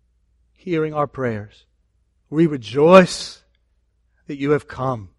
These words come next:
and that in three days you built a new temple and you are building it again through us. Oh, what a privilege. We cry with Zerubbabel, "Grace, grace."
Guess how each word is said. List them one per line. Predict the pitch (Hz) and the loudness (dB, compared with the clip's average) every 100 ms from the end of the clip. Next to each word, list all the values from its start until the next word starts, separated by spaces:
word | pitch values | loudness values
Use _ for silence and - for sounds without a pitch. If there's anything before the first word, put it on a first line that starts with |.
| _ _ _ _ _ _ - | _ _ _ _ _ _ -18
and | 131 | -14
that | |
in | 131 120 _ _ _ | -12 -14 _ _ _
three | _ - 170 185 | _ -10 -2 6
days | 175 156 127 104 - - | 8 8 4 -4 -18 -18
you | 131 143 | -8 -8
built | 120 147 135 147 | -2 -2 -2 -8
a | |
new | 127 127 | -10 -12
temple | 120 131 110 95 _ _ _ _ _ _ _ _ _ _ _ _ _ _ _ | -12 -12 -12 -18 _ _ _ _ _ _ _ _ _ _ _ _ _ _ _
and | 101 110 | -10 -6
you | 123 | 0
are | 117 110 | 2 2
building | 117 113 107 | -2 -6 -6
it | 104 | -10
again | 98 120 101 | -10 -10 -10
through | 92 107 98 | -12 -12 -10
us. | 92 - - _ | -12 -14 -20 _
Oh, | - 151 160 | 0 4 6
what | 160 | 4
a | 135 | -2
privilege. | - 127 120 92 - - _ _ _ _ _ _ _ _ | -6 -6 -6 -8 -20 -20 _ _ _ _ _ _ _ _
We | 139 165 170 | 0 2 2
cry | _ - 175 170 165 147 120 - | _ -6 2 6 6 4 0 -12
with | 147 147 | -10 -10
Zerubbabel, | 135 143 151 143 120 98 _ | -10 -8 -8 -8 -12 -16 _
"Grace, | 175 180 175 131 - - - _ _ _ _ | 6 6 6 2 -8 -10 -20 _ _ _ _
grace." | 156 147 127 - - - | -2 -2 -4 -10 -20 -20